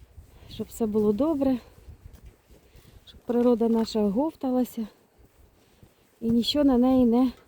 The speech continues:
вплинуло, так як і на нас.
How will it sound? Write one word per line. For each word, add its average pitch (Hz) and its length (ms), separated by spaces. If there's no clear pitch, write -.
вплинуло, 233 680
так 226 260
як 233 120
і 240 100
на 233 140
нас. 180 440